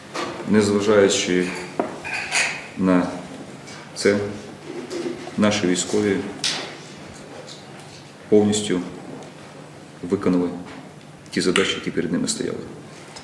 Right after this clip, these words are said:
А головне, вони протримались практично місяць. Саме цей час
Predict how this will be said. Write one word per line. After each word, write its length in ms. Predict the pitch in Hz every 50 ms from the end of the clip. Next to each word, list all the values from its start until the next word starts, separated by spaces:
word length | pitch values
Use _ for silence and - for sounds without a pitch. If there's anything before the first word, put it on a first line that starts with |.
| - - - - - - - - - - - - - - - - - - - -
А 60 | -
головне, 320 | 92 95 92 90 87 87 90 - - - - - - - - - - - - - - - - - - -
вони 160 | 101 107 110
протримались 720 | - - - - - - 101 98 95 90 - - - - - - - - - - - - - - - - - - - - - - - - - -
практично 440 | - 92 - - - - - - 90
місяць. 460 | 87 80 - - - - - - - - - - - - - - - - - - - - - - - - - - - -
Саме 260 | - - 104 104 101
цей 180 | - - 92
час 420 | 82 - - 98 95 - - -